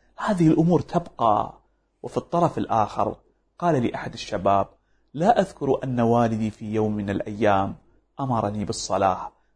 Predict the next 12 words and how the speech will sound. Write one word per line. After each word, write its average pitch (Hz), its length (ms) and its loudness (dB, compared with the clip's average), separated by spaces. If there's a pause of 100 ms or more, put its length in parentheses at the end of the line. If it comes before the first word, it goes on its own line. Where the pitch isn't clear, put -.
(180)
أو 135 220 -2
أمرني 123 420 0
بالصيام 107 680 0 (420)
أو 131 260 2
أمرني 131 420 4
بالعبادة." 101 760 0 (320)
فنقول: 113 340 -8
"هذا 120 200 -2
خطأ، 208 460 0 (340)
وهذا 110 440 2
خطأ - 540 -2
كبير 165 580 4